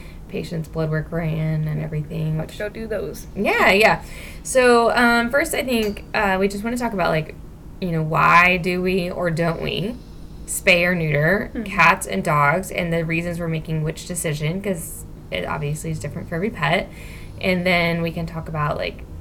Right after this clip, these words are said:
Speaker 1: maybe you can tell us a little bit about the procedure,
Speaker 2: Yeah.
Speaker 1: and then we can talk about, like, aftercare and,
Speaker 2: Yeah,
Speaker 1: and so
Speaker 2: yeah.
Speaker 1: forth.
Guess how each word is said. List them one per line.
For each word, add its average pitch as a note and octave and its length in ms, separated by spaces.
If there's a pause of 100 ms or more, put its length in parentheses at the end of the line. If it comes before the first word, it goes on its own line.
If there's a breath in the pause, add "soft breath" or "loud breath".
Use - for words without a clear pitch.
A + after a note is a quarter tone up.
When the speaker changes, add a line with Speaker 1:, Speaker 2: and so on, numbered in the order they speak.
Speaker 1:
maybe E3+ 200
you E3 120
can E3+ 140
tell E3 180
us D#3+ 120
a E3 40
little D#3 200
bit D3+ 100
about D#3 300
the A3+ 80
procedure, D#3+ 800
Speaker 2:
Yeah. G#4 160
Speaker 1:
and E3 140
then D#3 100
we D#3 80
can D#3+ 120
talk D#3+ 160
about, D#3+ 140
like, E3 140
aftercare D3+ 800
and, D3 160
Speaker 2:
Yeah, C#4 160
Speaker 1:
and D#3+ 120
so - 140
Speaker 2:
yeah. E4+ 100
Speaker 1:
forth. C#4+ 100